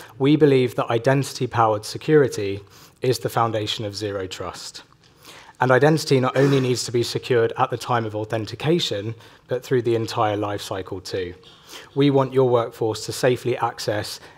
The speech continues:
any technology in a boundaryless world. Today, I'll be talking about one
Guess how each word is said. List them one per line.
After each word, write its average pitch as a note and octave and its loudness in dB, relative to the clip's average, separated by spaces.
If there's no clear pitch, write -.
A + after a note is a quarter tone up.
any B2+ 2
technology A#2 0
in A#2 -6
a A2 -2
boundaryless G#2 -2
world. F2 -12
Today, C#3 4
I'll C3 6
be C#3 2
talking C#3 2
about A#2+ 2
one C3+ 2